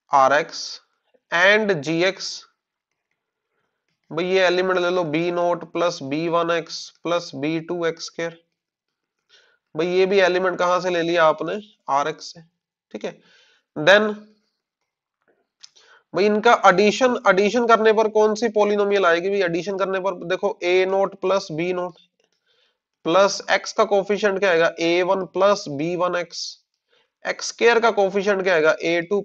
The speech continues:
प्लस बी टू एक्स स्क्वायर। Like this,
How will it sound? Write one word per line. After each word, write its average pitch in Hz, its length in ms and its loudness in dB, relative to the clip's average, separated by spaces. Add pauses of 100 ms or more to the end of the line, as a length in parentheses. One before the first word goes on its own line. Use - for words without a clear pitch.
प्लस 185 380 0
बी 151 220 -4
टू 180 220 -6
एक्स 170 200 -8
स्क्वायर। 170 300 -12 (1500)
Like 156 260 2
this, 160 200 -8